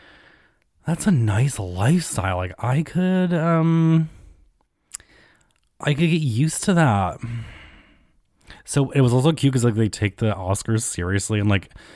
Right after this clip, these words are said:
you know, Nick was wearing, like, a tux, and also I was hanging out with, like, Jamie's boyfriend, who I just met, who I love, and then, uh, you know, I, we fill out the whole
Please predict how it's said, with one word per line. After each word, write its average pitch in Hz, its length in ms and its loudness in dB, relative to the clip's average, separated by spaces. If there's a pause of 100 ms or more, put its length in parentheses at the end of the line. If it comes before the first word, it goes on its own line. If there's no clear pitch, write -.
(220)
you 113 100 0
know, 98 380 2
Nick 101 340 0
was 110 120 -2
wearing, 110 120 2
like, 101 80 -2
a 107 60 -2
tux, 98 600 0
and 90 440 -2 (580)
also 110 280 2
I - 20 6
was 120 120 4
hanging 120 200 4
out 120 60 0
with, 117 180 2
like, - 80 -16 (520)
Jamie's 120 380 0
boyfriend, 110 460 2
who 113 80 2
I 113 80 2
just 104 220 -4
met, 110 240 2
who 107 100 0
I 113 60 0
love, 101 560 -4
and 98 120 -4
then, 95 220 -4
uh, 95 320 -8
you 110 120 -4
know, 101 80 -2
I, 101 100 -2
we 101 160 -4
fill 113 280 -2
out 113 80 -2
the 107 80 0
whole 110 480 4